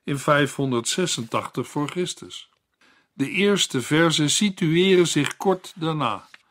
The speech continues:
toen het verwoeste Jeruzalem een bijzonder pijnlijke herinnering was en er nog geen troost geput kon worden uit het vooruitzicht van de herbouw van de tempel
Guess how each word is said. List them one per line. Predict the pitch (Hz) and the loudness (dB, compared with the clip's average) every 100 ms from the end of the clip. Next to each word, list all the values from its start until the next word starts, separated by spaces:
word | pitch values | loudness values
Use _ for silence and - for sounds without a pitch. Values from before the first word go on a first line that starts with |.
| _ - | _ 0
toen | 190 | 4
het | 180 165 | 4 4
verwoeste | - 151 165 202 - 160 | 2 0 2 0 0 2
Jeruzalem | 147 135 175 160 151 170 180 - - _ - | 2 4 2 2 0 0 -4 -10 -20 _ -4
een | 156 156 | 0 4
bijzonder | 175 143 190 208 180 156 | 4 6 4 2 -2 -4
pijnlijke | - 190 185 175 165 151 | 0 0 2 0 0 0
herinnering | 156 156 160 180 160 117 98 | 0 2 0 -2 -4 -4 -6
was | 85 - - _ - | -10 -12 -14 _ -2
en | 165 107 98 - _ _ _ _ _ _ | 0 0 -6 -14 _ _ _ _ _ _
er | - 135 | -2 0
nog | 123 120 - | 0 -2 -2
geen | 196 196 165 127 | 0 2 0 -2
troost | - 175 180 175 - | 0 4 4 4 -2
geput | - 131 - 208 - | -8 -6 -4 -6 -6
kon | - 117 | -4 -2
worden | 104 95 110 147 _ _ _ _ | -2 -6 -8 -12 _ _ _ _
uit | 151 143 | 0 2
het | 139 135 | 0 -2
vooruitzicht | 123 120 143 156 - - 190 - - | -4 -2 0 0 0 -4 -6 -10 -12
van | - 127 | -8 -4
de | 120 | -2
herbouw | 123 160 135 95 95 | 2 2 2 -2 -6
van | - 127 120 | -6 -6 -6
de | 113 | -2
tempel | 180 175 120 101 113 | 2 2 0 -10 -12